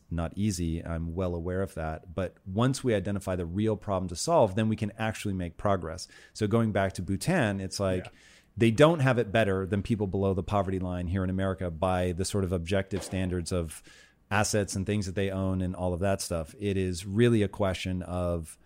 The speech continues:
Speaker 1: they've done work at a cultural level that's allowed people to thrive emotionally.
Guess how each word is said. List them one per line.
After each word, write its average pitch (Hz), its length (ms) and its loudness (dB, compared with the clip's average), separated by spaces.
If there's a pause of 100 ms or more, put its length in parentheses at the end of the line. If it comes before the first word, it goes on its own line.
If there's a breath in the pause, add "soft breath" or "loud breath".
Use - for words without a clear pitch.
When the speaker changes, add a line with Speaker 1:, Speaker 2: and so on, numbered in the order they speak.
(320 soft breath)
Speaker 1:
they've 92 280 2
done 104 480 2 (480)
work 107 460 0 (120)
at 95 120 -2
a 92 60 -2
cultural 104 560 -2
level 87 320 -4
that's 90 240 -6
allowed 90 340 -2
people 90 240 -4
to 85 80 -6
thrive 85 400 -4
emotionally. 107 840 -2